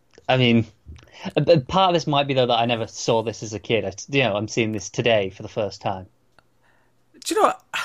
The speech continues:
Speaker 2: I get what you're saying there, but I actually, I don't think I appreciated this movie until I was older.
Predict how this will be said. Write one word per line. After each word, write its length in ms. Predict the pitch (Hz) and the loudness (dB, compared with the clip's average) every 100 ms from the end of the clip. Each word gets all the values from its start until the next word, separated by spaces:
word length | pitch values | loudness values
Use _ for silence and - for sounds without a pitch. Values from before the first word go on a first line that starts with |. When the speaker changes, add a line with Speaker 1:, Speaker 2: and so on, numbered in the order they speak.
| - | -10
Speaker 2:
I 80 | - | -2
get 160 | 240 | 0
what 80 | 277 | 0
you're 100 | 233 | -2
saying 280 | - 131 196 | -2 -2 -2
there, 200 | 277 202 | -2 -2
but 260 | 117 117 - | -2 -4 -4
I 180 | 120 180 | -6 -2
actually, 520 | 214 - 180 143 117 | -2 -4 -4 -4 -4
I 60 | - | -4
don't 160 | 190 226 | -4 -2
think 220 | 196 - | -4 0
I 80 | 110 | -2
appreciated 540 | 98 123 - 143 - | -2 -8 -6 -6 -4
this 200 | 127 - | -6 -6
movie 320 | 104 110 113 | -8 -8 -8
until 320 | 92 - 104 | -10 -10 -8
I 60 | 107 | -6
was 420 | 101 98 90 - _ | -8 -10 -12 -16 _
older. 360 | 104 113 110 92 | -10 -8 -8 -10